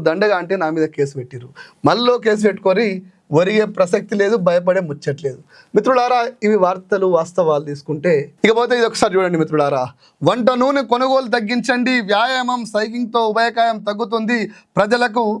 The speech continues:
ప్రధాని మోదీ పిలుపు. ప్రధాని మోదీ పిలుపు. ఈయననే డాక్టర్ అయిపోయిండు, వ్యాయామం చేయండి, బక్క అవుతారని చెప్తుండు. మన డాక్టర్ అయిన నరేంద్ర మోడీ, సైంటిస్ట్ అవుతాడు నరేంద్ర మోడీ, పులులతో ఆడుకుంటాడు నరేంద్ర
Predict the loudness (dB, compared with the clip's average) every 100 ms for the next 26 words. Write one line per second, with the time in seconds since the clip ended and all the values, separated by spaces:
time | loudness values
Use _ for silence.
0 | -2 0 0 0 -2 -2 -2 -2 -4 -6
1 | -4 -4 -8 -16 _ _ _ _ _ 0
2 | 2 2 0 2 2 2 0 -2 -8 _
3 | -4 -2 0 0 0 -4 -10 _ 0 2
4 | 2 2 0 0 0 0 0 -2 0 0
5 | 2 2 2 -2 0 0 0 0 -2 -4
6 | -2 -4 0 0 0 -2 -4 -6 -2 -2
7 | 0 -2 -4 -10 -4 -2 2 0 -2 -2
8 | -2 0 0 -2 -2 -4 -4 -8 -10 -20
9 | _ _ _ _ _ _ -2 0 2 0
10 | 0 2 2 0 0 0 2 0 0 0
11 | -2 -6 _ _ _ _ _ _ _ _
12 | 2 4 2 2 2 0 2 2 2 2
13 | 0 0 0